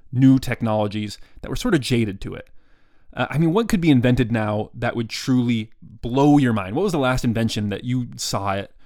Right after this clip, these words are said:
um, and were just like, "Whoa," mouth agape. You couldn't believe what you were seeing or hearing.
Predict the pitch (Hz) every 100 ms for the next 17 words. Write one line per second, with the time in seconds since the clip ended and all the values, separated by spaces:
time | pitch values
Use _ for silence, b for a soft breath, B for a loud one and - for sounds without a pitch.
0 | - _ - - 104 98 107 107 104 -
1 | 95 - 104 113 107 95 - - - 123
2 | 123 143 143 139 123 117 113 127 113 -
3 | 156 143 135 117 117 110 110 110 104 -
4 | 110 101 104 185 117